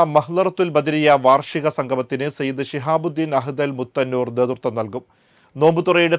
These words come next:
തൊട്ടുമുമ്പായി നടക്കുന്ന സാഅത്തുൽ ഇജാബ പ്രത്യേക പ്രാർത്ഥനാ മജ്ലിസിൽ സയ്യിദ് ഫضൽ കോയമ്മ അൽ ബുഖാരി എട്ടിക്കുളം പ്രാർത്ഥന നടത്തും. ഗ്രാൻഡ് ഇഫ്താറിന് ശേഷം നടക്കുന്ന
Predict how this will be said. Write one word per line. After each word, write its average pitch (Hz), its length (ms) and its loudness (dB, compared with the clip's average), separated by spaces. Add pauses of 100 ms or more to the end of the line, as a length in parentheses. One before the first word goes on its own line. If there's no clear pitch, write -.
തൊട്ടുമുമ്പായി 170 600 2
നടക്കുന്ന 147 380 0 (160)
സാഅത്തുൽ 160 500 2 (140)
ഇജാബ 139 320 6 (100)
പ്രത്യേക 156 560 0
പ്രാർത്ഥനാ 147 460 2 (100)
മജ്ലിസിൽ 127 480 -4 (480)
സയ്യിദ് 185 340 6
ഫضൽ 185 280 4 (120)
കോയമ്മ 165 320 6 (100)
അൽ 156 140 2
ബുഖാരി 139 480 2
എട്ടിക്കുളം 127 480 -2 (120)
പ്രാർത്ഥന 131 440 0
നടത്തും. 113 300 -6 (580)
ഗ്രാൻഡ് 208 300 6
ഇഫ്താറിന് 190 500 4
ശേഷം 175 280 0
നടക്കുന്ന 156 360 2